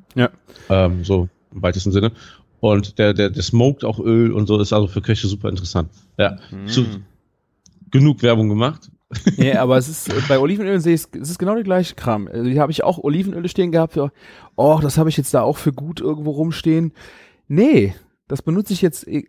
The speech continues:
Speaker 1: egal wer kommt, egal um was es geht, wenn du, ich mach die blöden Tomaten mit Mozzarella,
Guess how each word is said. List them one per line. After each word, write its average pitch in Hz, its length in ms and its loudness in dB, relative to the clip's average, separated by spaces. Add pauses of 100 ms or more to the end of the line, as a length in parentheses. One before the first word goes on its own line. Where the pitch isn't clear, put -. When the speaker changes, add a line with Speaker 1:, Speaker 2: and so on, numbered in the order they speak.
Speaker 1:
egal 190 600 2 (540)
wer 160 260 0
kommt, 190 340 -4
egal 180 260 2
um 190 100 0
was 175 120 0
es 165 120 -4
geht, 190 280 0
wenn 180 140 0
du, 175 260 0 (320)
ich 170 360 -6
mach 220 160 2
die 180 80 2
blöden 143 340 2
Tomaten 139 460 2
mit 151 100 -6
Mozzarella, 151 680 0